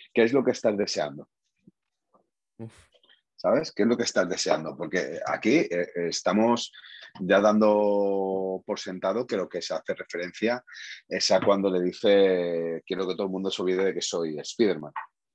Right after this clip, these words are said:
Speaker 1: Pero a lo mejor es otra cosa, ¿sabes?
Speaker 2: Sí, sí. Tío,
Speaker 1: A, a lo mejor
Speaker 2: Filoni.
Speaker 1: es en otro
Speaker 2: Sí, Filoni.
Speaker 1: Claro. <laughs>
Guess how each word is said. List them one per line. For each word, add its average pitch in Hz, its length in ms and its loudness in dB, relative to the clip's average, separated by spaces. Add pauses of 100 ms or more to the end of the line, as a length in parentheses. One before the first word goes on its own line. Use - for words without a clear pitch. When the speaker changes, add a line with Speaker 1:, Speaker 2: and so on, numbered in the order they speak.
(260)
Speaker 1:
Pero 92 220 -2
a 90 80 0
lo 82 60 -4
mejor 101 260 0
es - 100 0
otra 85 220 0
cosa, - 340 -2 (880)
¿sabes? 139 340 0 (360)
Speaker 2:
Sí, 127 160 -18
sí. 110 340 -18 (1800)
Tío, 123 120 0
Speaker 1:
A, 101 40 0
a - 20 -8
lo - 60 -8
mejor - 0 -
Speaker 2:
Filoni. 123 400 0
Speaker 1:
es 104 120 -2
en 107 100 2
otro 95 380 2
Speaker 2:
Sí, 107 120 2 (300)
Filoni. 143 420 4
Speaker 1:
Claro. 131 200 4
<laughs> - 500 -2